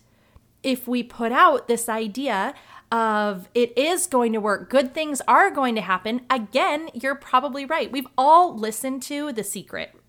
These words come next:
I'm sure by now, right? That idea of, like, visualizing the parking spot. But truly, this is about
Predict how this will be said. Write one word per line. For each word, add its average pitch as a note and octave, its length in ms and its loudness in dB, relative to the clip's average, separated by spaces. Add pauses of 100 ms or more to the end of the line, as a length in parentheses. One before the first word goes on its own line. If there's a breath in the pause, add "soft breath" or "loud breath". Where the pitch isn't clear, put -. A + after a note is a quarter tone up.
I'm G#3 120 -4
sure A3+ 300 -4
by G3+ 140 2
now, E3 180 -8
right? A#3 280 0 (300 loud breath)
That A#3+ 200 4
idea G#3+ 340 0
of, F3+ 100 -6
like, E3+ 300 -4
visualizing A#3 760 0
the A3 100 -2
parking A3+ 460 -2
spot. - 380 -2 (840)
But C4 160 -2
truly, D#4+ 480 -2
this B3 380 -2
is E4+ 160 -6
about B3 680 -2